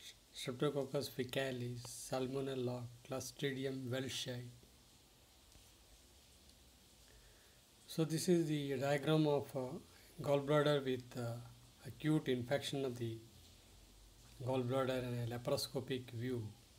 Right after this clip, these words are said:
you can see. This is also on the table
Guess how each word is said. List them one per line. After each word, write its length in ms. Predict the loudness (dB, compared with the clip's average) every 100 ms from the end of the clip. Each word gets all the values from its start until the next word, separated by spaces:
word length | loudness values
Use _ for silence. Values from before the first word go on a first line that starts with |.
| -12
you 100 | -8
can 260 | -8 -6 -8
see. 360 | -6 -4 -4 -6 -14 -20 -20 -20 -20 -20 -20 -20 -20 -20 -20 -20 -20 -20 -20 -20 -20 -20 -20 -20 -20 -20 -20 -20 -20 -20 -20 -20 -6
This 140 | -2
is 60 | 4
also 280 | 6 8 8
on 160 | 8
the 80 | 6
table 480 | 8 8 8 4